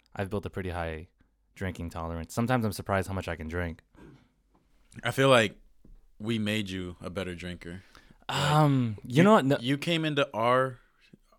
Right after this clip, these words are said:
Speaker 2: like, little outside of our friend group, but <clears throat> you've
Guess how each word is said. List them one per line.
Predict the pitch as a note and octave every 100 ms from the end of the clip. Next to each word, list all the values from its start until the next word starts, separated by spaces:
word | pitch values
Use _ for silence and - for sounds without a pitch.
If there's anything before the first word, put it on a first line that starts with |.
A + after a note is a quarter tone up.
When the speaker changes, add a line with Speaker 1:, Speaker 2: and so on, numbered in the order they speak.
| _
Speaker 2:
like, | A#2 A2+ - _ _ _ _ _ _ _
little | - D3+ -
outside | B2 B2 C3+ B2+ B2+
of |
our | A#2+
friend | A2+ B2+ B2+
group, | C3 C#3+ A2
but | G#2+ F#2 - _ _ _ _
<clears throat> | - G3 F#3+ E3 A#2+ - _ _ _ _ _ _ _ _ _ _ C3+
you've | B2+ C3+ A2